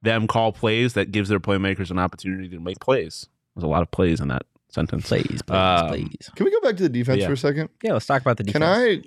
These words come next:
Speaker 3: play devil's advocate and just say, what if Donnie is doing okay and thinks he can use these guys, but the defense is just bad?
Speaker 1: Well, that, that's a very strong possibility. But the thing is, is we
Speaker 3: 'Cause
Speaker 1: know
Speaker 3: I always
Speaker 1: there's
Speaker 3: feel like we just immediately blame Donnie, and as fun as it is, because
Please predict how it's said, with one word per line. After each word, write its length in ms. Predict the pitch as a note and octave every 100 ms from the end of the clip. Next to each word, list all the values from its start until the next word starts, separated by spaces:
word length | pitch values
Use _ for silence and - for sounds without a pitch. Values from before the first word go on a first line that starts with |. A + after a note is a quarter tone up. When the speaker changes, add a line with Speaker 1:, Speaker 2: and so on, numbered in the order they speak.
| B2+
Speaker 3:
play 160 | D#3
devil's 320 | C3 C3+ B2 A#2
advocate 420 | A2+ B2 C#3 A#2+
and 80 | A#2
just 180 | A2+
say, 220 | - G#2+ G#2+
what 260 | G#2 A#2+
if 120 | F3+
Donnie 300 | - A#2+ A#2 G#2
is 240 | G#2+ A#2
doing 520 | B2 C#3 D3+ D#3 D#3+ _ _ _ - -
okay 400 | C#3+ C3 D3 D#3+
and 100 | C3
thinks 240 | G#2 A#2 -
he 80 | A#2
can 180 | A2+ G2+ - - _
use 260 | A2 A2+ A#2
these 140 | C3+
guys, 340 | C#3 D3 D3+ C3
but 300 | A#2 G2 -
the 80 |
defense 340 | A2 A2+ D#3 D3+
is 120 | A2+
just 200 | G#2 -
bad? 360 | - F#2+ A2+ F#2+ - -
Speaker 1:
Well, 100 | D3+
that, 120 | E3+ F#3+
that's 240 | G3+ G#3+
a 60 | G#3+
very 240 | G3 F3+
strong 280 | - E3+ D#3+
possibility. 640 | D#3+ D3+ A#2 B2+ B2+ G#2+
But 200 | G#2 F#3
the 80 | A3+
thing 200 | D#4 D4
is, 120 | C#4+
is 100 | A3
we 80 | F#3+
Speaker 3:
'Cause 80 | F#3+
Speaker 1:
know 160 | G#3
Speaker 3:
I 80 | B3+
always 220 | E4+ E4+
Speaker 1:
there's 40 | -
Speaker 3:
feel 140 | C4+
like 140 | A#3+ F#3+
we 100 | G#3
just 160 | G3+
immediately 400 | D3+ C#3+ D#3 D#3
blame 280 | B2+ B2+ B2
Donnie, 440 | G#2 G#2 A2+ D3 -
and 140 | B2
as 160 | A#2 -
fun 180 | B2
as 120 | A#2 A#2
it 80 |
is, 180 | G#2 A#2+
because 420 | B2 G2+ F2 -